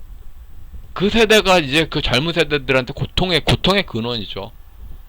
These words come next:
지금 이회창 때도 그거 다 봤잖아. 이회창 때도, 이회창이 냉정한 말로 초등학교 광주선 보냈답니다. 초등학교 광주에서 보냈답니다. 이회창 씨. 그래서 이회창 지지율이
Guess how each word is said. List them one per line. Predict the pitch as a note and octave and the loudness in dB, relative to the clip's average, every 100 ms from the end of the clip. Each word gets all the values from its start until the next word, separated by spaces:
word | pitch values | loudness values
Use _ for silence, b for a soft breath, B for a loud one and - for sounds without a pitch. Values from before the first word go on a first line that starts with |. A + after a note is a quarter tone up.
| - - - - - - - - - - - - - - | -16 -16 -16 -14 -12 -12 -12 -18 -18 -18 -16 -16 -16 -4
지금 | A3+ A3 | 0 4
이회창 | E3+ D3 G3 F#3+ G3 F3+ | 4 6 6 6 2 0
때도 | D#3+ D3 D3 B2+ | 0 2 0 0
그거 | C3 | -2
다 | - G2 | -2 -4
봤잖아. | A2+ - A2 G2 F#2+ F2+ F2+ - - - - - | -4 0 0 0 -6 -10 -14 -14 -16 -16 -16 -8
이회창 | - F3+ G3+ F#3 D#3 | 2 6 6 6 2
때도, | B2+ A#2 A#2+ G#2+ | 2 4 4 6
이회창이 | A#2+ E3 E3 C#3+ | 6 6 6 4
냉정한 | A2+ A2+ B2 A#2 | 2 4 4 4
말로 | G#2 G2 A2+ G2+ - - b b b b b - - | 4 4 4 4 0 -12 b b b b b -14 -6
초등학교 | - A#3+ B3+ A3+ G3+ | 2 6 8 8 6
광주선 | F3+ - C3+ B2+ C#3+ C#3 | 4 4 4 6 6 6
보냈답니다. | A2+ G#2+ - G#2+ F#2 G2 F#2+ F2+ - - - - - - | 4 4 0 -2 -2 -2 -2 -6 -10 -14 -16 -16 -14 2
초등학교 | - G#3+ G#3+ F#3 E3 | 4 8 8 8 6
광주에서 | A#2 A#2 A#2 B2+ A#2+ | 4 2 6 6 6
보냈답니다. | G#2+ G#2 F#2+ F#2+ G2 F2+ F2+ F2+ | 0 -2 -4 -6 -4 -2 -2 0
이회창 | G#2+ G#2+ G#2 G2 | 0 2 0 -4
씨. | - - F#2 - - - - - - - - - - - - - - - - - - - - - - - - - | -6 -10 -10 -12 -16 -18 -18 -16 -14 -14 -16 -16 -18 -20 -20 -18 -16 -16 -16 -16 -16 -16 -14 -14 -14 -14 -14 -10
그래서 | - C#3+ C#3+ | 0 0 2
이회창 | B2 C3+ D#3+ E3 C#3+ | 4 6 6 6 0
지지율이 | - G#2 A2 G#2+ A#2+ B2 F#2+ | 0 -2 0 2 4 6 4